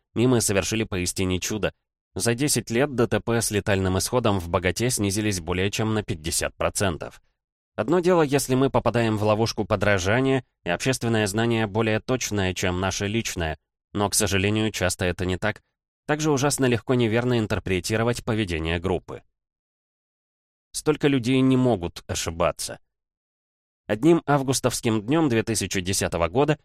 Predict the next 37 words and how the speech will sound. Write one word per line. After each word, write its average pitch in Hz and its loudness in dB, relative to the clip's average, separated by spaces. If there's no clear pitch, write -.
маленький 139 2
турбовинтовой 110 0
самолет 113 0
перевозил 110 2
двадцать 107 0
человек, 110 0
включая 107 -2
британского 98 0
пилота 120 0
и 113 2
одну 101 0
стюардессу, 107 0
в 98 -6
жарком 123 0
голубом 107 2
небе 107 0
над 104 -2
Киншасой, 104 -2
столицей 98 -2
Демократической 95 -2
Республики 90 -4
Конго. 80 -4
Самолет 143 0
выполнял 131 4
регулярный 110 2
кольцевой 98 -2
рейс 104 -2
в 87 -6
Бандунду 95 0
на 85 0
расстояние 95 -2
ста 95 -4
шестидесяти 90 -2
миль 92 -2
с - -2
промежуточными 87 -2
остановками. 87 -2